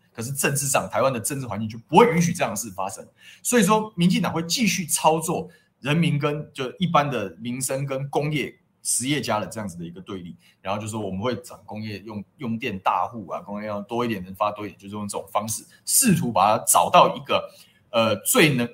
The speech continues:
民怨最低、最能够挡，这个党，党国大佬高层最可以承受的程度了，大概会用这样的方式来处理，然后大概会用这样子的方式来处理。可是我后来在想这件事情啊，我就觉得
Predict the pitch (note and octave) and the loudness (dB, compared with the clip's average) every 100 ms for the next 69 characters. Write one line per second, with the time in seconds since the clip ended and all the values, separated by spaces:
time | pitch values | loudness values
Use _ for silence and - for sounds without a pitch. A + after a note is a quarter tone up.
0 | - - C3 C3+ E3+ G3+ B2+ B2 F3+ C3 | -10 -8 -4 2 4 4 4 0 0 -2
1 | - C3+ C#3 - D3 A2 A#2+ D3+ A#2 - | -4 -6 -4 -2 0 0 -2 -4 -2 0
2 | G2+ F#2 F2 - _ _ _ _ _ _ | 0 -2 -10 -14 _ _ _ _ _ _
3 | - C3+ A2 A2+ G#2+ A2+ - - A2 A2 | -6 -4 0 0 0 -2 -4 0 2 0
4 | A2+ B2 - D#3 B2 F2+ - B2 C#3 G#2+ | -2 -2 2 6 6 4 2 2 2 -2
5 | G#2 - F3+ B2 A2+ C3 B2+ G2+ G2+ G#2+ | -6 -2 0 0 -2 -6 -6 -6 -6 -4
6 | C#3+ G#2 F2+ - F#2+ F2 - _ G2+ G2+ | -4 -4 -6 -12 -14 -16 -20 _ -6 -4
7 | G2+ F#2+ G2+ - - D#2 - - - - | -4 -6 -8 -8 -10 -8 -8 -8 -12 -14
8 | C#2 B1+ _ _ _ _ - E2+ G#2+ G#2+ | -14 -20 _ _ _ _ -14 -2 2 2
9 | A2+ G#2 G#2 F#2+ D#2+ - F#2 F2+ E2+ - | 0 -4 -4 -6 -6 -10 -12 -10 -10 -12
10 | E2+ D#2 _ _ _ C#3+ E3+ E3+ F#2 - | -14 -18 _ _ _ 0 2 2 0 -6
11 | _ F3+ D3+ D#3 - - G2 A#2+ A2+ A#2 | _ 6 6 6 2 0 -2 -4 -4 -4
12 | F#2 F2 E2 F2+ A#2+ - E2+ E2 | -8 -10 -12 -8 -6 -6 -8 -10